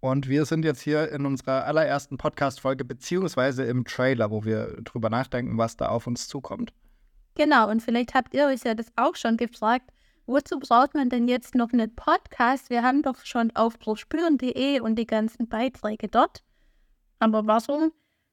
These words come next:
Speaker 2: haben wir uns entschieden, den Podcast noch hinterher zu schieben?
Speaker 1: Ja, wir schieben den ja nicht so richtig hinterher, sondern machen den so als Begleitung während den sechs Wochen. Also jeden Sonntag werden die Beiträge für die folgende Woche veröffentlicht.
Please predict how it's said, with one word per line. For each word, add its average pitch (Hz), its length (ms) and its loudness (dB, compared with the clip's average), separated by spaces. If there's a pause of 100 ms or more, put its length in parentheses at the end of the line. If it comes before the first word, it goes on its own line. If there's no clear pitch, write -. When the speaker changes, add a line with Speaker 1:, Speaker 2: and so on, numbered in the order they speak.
Speaker 2:
haben 220 240 2
wir 233 140 4
uns 233 220 -2
entschieden, 247 680 0 (360)
den 220 160 2
Podcast - 680 -4
noch 233 260 0
hinterher 285 440 2
zu - 160 -14
schieben? - 420 -8 (760)
Speaker 1:
Ja, 113 120 -4
wir 127 80 0
schieben 147 260 -2
den 135 160 0
ja 131 80 2
nicht 143 240 -2
so 147 80 -4
richtig 135 340 -4
hinterher, 127 480 0
sondern 143 340 0
machen 135 260 0
den 139 260 -2 (100)
so 131 180 -4
als 127 220 -4
Begleitung 123 800 -2
während 135 380 -4
den 120 340 -6 (300)
sechs - 340 -4
Wochen. 151 360 2 (120)
Also 120 220 -2
jeden 131 280 2
Sonntag 139 480 0
werden 120 280 0
die 117 80 0
Beiträge 123 560 -2
für - 160 -4
die 120 180 -2 (100)
folgende 131 540 0
Woche 120 260 0
veröffentlicht. 151 680 -4